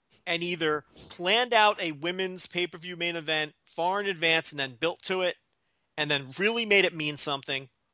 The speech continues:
or if one fell into their laps and truly became the hottest thing on the show, then you run with it. This was a decision made, what, six hours before the show or whatever it was, eight hours?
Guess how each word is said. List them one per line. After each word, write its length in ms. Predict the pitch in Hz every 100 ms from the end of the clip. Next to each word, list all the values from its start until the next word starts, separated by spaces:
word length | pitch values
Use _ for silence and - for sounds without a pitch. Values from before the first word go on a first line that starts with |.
| _ _ -
or 420 | 285 277 226 214 - - -
if 140 | 190 175
one 260 | 190 277
fell 260 | 277 269 262
into 180 | 247 226
their 140 | 208
laps 400 | 180 202 185 -
and 80 | 160
truly 320 | - 220 233
became 360 | 185 - 190 170
the 60 |
hottest 460 | 151 185 175 170 -
thing 160 | 185
on 80 | 170
the 60 | 156
show, 360 | - 196 214
then 200 | 156 185
you 100 | 214
run 240 | 165 139 127
with 160 | 123
it. 140 | 139 139 _ _ _ _ _ _ -
This 260 | 156 277 -
was 160 | 311
a 60 | 269
decision 500 | 247 - 240 214 175
made, 240 | 165 160
what, 260 | 147 165 -
six 360 | - - -
hours 280 | 180 175 185
before 320 | 147 160 180
the 60 | 160
show 300 | - 156 170
or 140 | 185
whatever 320 | 165 175 170 175
it 60 |
was, 240 | 185 180 175
eight 200 | 151
hours? 100 | 165